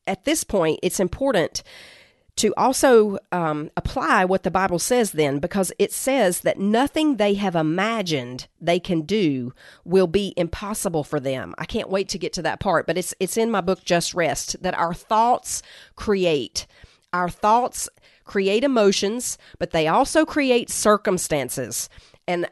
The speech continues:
<laughs> I can't wait to show you how that's scientifically true, but it actually is. But right now, I, I want to get back to this brain science because it's important to understand that this is literally possible.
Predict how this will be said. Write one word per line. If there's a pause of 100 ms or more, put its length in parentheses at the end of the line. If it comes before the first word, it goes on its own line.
<laughs>
I
can't
wait
to
show
you
how
that's
scientifically
true,
but
it
actually
is.
But
right
now,
I, (100)
I
want
to
get
back
to
this (180)
brain
science
because
it's
important (340)
to
understand
that
this
is
literally (360)
possible.